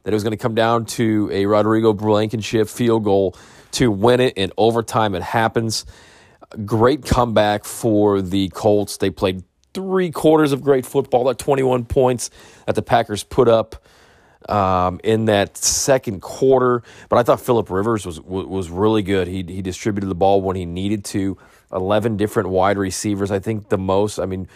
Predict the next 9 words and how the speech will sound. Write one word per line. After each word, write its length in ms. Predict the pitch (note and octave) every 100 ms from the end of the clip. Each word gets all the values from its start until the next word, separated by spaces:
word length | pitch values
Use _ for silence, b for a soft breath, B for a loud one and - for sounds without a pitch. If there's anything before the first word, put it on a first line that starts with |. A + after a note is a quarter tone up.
| B B
we 60 | B2
saw 120 | D3+
Michael 260 | C#3 C3 A#2
Pittman 320 | C3+ A#2+ A#2+
really 180 | A2+ A2+
break 400 | G2+ G#2+ A#2 A#2
out, 340 | G#2 A2 -
three 200 | A#2+ A#2
catches, 680 | - A2 - A2 G#2 -